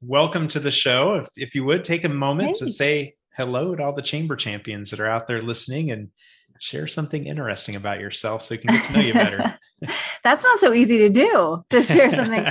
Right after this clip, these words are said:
Speaker 1: <laughs>
Speaker 2: interesting. Well, first of all, uh, hello, Brandon, and, and all the listeners, and thank you so much for,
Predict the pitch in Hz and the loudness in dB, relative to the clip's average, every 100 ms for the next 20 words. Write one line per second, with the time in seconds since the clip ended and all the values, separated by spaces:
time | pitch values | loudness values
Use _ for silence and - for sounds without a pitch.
0 | - 160 226 233 262 254 - 214 190 233 | -6 -6 -2 0 0 0 0 0 0 2
1 | 254 247 370 381 254 226 233 226 233 262 | 2 4 2 4 6 6 4 0 0 0
2 | 233 226 214 240 220 214 208 208 202 202 | 2 4 4 0 0 -2 -2 -4 -2 -2
3 | 190 190 202 202 196 190 190 196 185 185 | -2 -2 2 2 4 4 2 -2 -2 -2
4 | 196 190 208 214 185 180 - - 180 175 | -4 -2 0 2 2 2 -2 0 4 6
5 | 170 | 4